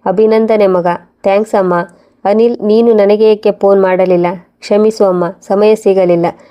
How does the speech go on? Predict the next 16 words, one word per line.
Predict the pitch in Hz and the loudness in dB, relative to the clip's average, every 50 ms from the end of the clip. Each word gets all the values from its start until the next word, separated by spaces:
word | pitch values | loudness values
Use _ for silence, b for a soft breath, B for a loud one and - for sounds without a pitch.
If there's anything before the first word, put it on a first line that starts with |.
| b b b b _ - | b b b b _ -2
ಪ್ರಿಯಾಗೆ | 226 226 226 226 226 226 233 226 | 0 0 2 2 2 2 0 0
Facebook-ನಲ್ಲಿ | 226 - 190 196 202 - - 208 208 - 214 196 185 185 | 0 0 0 0 0 -2 -6 -14 -6 -4 -2 0 0 0
ಪೋಸ್ಟ್ | 185 185 - 196 208 202 - 226 | 0 0 0 0 0 0 -2 -2
ಮಾಡಲು | 214 202 190 180 185 185 196 | -2 0 0 0 0 0 -2
ಸಮಯವಿತ್ತು, | 190 - 196 190 196 202 202 202 185 180 175 175 - 175 160 b b b b b b _ - | -2 -2 0 0 2 2 2 2 2 0 -2 -4 -6 -6 -6 b b b b b b _ -6
ಆದರೆ | 190 190 196 190 233 226 233 | -4 -4 -2 0 0 2 2
ನಿನಗೆ | 226 220 208 196 190 185 185 | 2 2 2 0 0 0 -2
ಅಮ್ಮನಿಗೆ | - - 185 190 202 214 214 220 226 226 226 | -2 -2 -4 -2 0 0 2 2 2 2 2
ಹೇಳಲು | 202 190 202 208 208 214 214 220 | 2 2 2 4 4 2 2 0
ಸಮಯವಿರಲಿಲ್ಲವೇ?" | 220 - 202 208 208 202 208 202 196 196 196 185 185 185 180 175 175 170 180 202 240 b b b b b _ _ - | 0 0 0 2 4 4 4 4 4 2 2 0 0 0 0 0 0 0 0 -2 -2 b b b b b _ _ -8
"ಅಮ್ಮ, | 190 202 214 226 | -6 -6 -6 -4
ಇದನ್ನೇ | - 233 196 180 208 208 226 226 | -4 -4 -2 -2 0 0 0 0
ದೊಡ್ಡದು | 214 202 190 185 190 208 202 214 | 0 0 0 0 0 -2 0 0
ಮಾಡಬೇಡಿ" | 202 196 190 185 185 190 175 180 175 165 170 175 170 - _ - | 0 0 0 0 -2 -2 0 -2 -2 -2 -4 -6 -8 -10 _ -2
ಎಂದನು. | 180 185 185 175 175 170 175 - - _ _ _ _ _ _ _ _ - | -2 0 0 0 0 0 -2 -4 -8 _ _ _ _ _ _ _ _ -6
ನಾನು | 220 208 214 233 | -4 -2 0 0